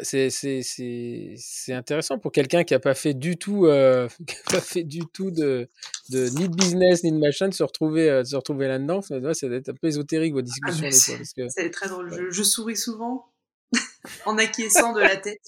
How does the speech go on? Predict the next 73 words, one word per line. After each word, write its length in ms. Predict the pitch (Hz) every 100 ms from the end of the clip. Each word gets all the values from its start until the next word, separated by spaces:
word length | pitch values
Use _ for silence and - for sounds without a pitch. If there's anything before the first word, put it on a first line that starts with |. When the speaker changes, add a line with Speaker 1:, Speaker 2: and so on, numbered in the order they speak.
| _
Speaker 2:
<laughs> 520 | 381 370 311 - -
Je 680 | - 339 - - - - 151
Speaker 1:
Non, 60 | 185
non, 60 |
parce 140 | 196 -
que, 60 |
euh, 640 | 151 143 147 143 - 170 - 160 -
nous, 220 | 160 185
en 60 | 151
fait, 440 | 151 139 127 151
moi, 280 | 131 135 151
je 80 | 135
me 60 |
suis 140 | 123 131
retrouvé 300 | - 143 147
à 60 |
l'E 120 | 120 117
M 120 | 127
Lyon 140 | 220
justement 340 | 151 120 180 196
pour 140 | 175
ça. 140 | 330
C'est 180 | - 104
que 80 | 110 110
j'en 120 | 110
ai 120 | 107
ras-le-bol 280 | 104 120 151
de 80 | 123
sourire, 340 | - 208 277
quoi. 180 | 135 123 _ _ 160
Speaker 2:
Ouais. 160 | 117
Speaker 1:
Et 40 | 113
<laughs> 300 | - 143 139
l'autre, 80 | 131
il 40 |
est 40 | 123
en 80 |
train 140 | 127 131
de 20 |
me 60 | 120
le 60 | 120
faire 140 | 117
à 100 | 123
l'envers. 340 | 123 131 220
Puis 120 | 220 131
là, 140 | 127 123 117 - _
t'as, 120 | - 123 139
au 40 | 139
début, 260 | 160 185
quand 120 | 160
c'est 140 | 131 135
vingt 200 | 139 139
balles, 260 | 143 143
deux 100 | 131
cents 200 | 127 143
balles, 160 | 139 143
voilà, 180 | 151 202
Speaker 2:
Oui, 60 | 123
oui. 80 |
Speaker 1:
deux 60 | 160
mille, 140 | 151
bon, 220 | 127 151 220
et 40 |
puis 120 | -
quand 140 | - 113
tu 100 | -
commences 240 | 147 143
à 60 | 131
avoir 260 | 139 147
des, 160 | 123 117
des 120 | 120
chiffres, 320 | - 143 -
euh, 140 | 117